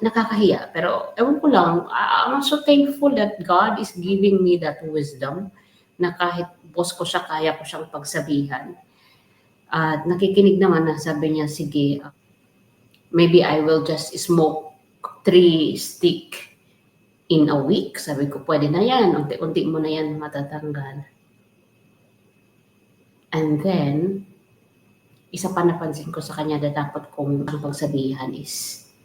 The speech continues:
she's really kuripot when it comes to sa church. <laughs> Ewan ko kung kaya kong gawin. Kasi nagsisimba kami araw-araw. Sa offertory portion, yung magbibigay ka ng, ah, yung from your heart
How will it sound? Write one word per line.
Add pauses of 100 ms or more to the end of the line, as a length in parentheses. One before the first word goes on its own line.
(460)
she's
really
kuripot
when
it
comes
to (160)
sa
church. (400)
<laughs>
Ewan
ko
kung
kaya
kong
gawin.
Kasi
nagsisimba
kami
araw-araw. (1500)
Sa
offertory
portion,
yung
magbibigay
ka
ng, (240)
ah, (160)
yung
from
your
heart